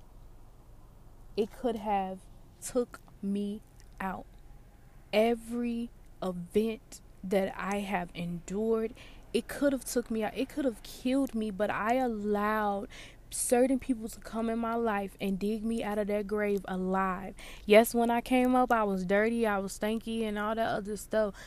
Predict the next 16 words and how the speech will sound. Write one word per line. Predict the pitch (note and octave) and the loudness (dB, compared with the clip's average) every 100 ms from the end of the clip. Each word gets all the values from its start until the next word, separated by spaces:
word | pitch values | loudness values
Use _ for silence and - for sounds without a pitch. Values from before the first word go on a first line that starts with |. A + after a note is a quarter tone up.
| - F#3+ | -12 -2
but | F#3 G#3 G3+ - - - - - - - - - - - - - - - - - | 2 4 2 -4 -14 -20 -20 -20 -20 -20 -18 -20 -20 -20 -20 -20 -20 -20 -20 -2
I | F#3+ A3+ | 2 2
allowed | A#3+ A3 A3 G#3+ A3 A3 - | 2 2 4 4 2 -2 -4
them | G#3+ G3+ | -4 -4
to | - | -8
help | G#3 A3+ B3 A#3+ | -4 -2 -2 -4
me | A3 | -6
get | F#3+ G#3 | -2 0
out | G3+ G3+ | 0 -2
of | G3+ | -2
that | G3 F#3+ | -2 -2
grave | G3+ G3 G3 | -2 -2 -2
and | G3 F#3+ | -6 -8
pick | A#3 A#3 | -10 -6
me | A3 A3 | -6 -4
up | G#3+ | -4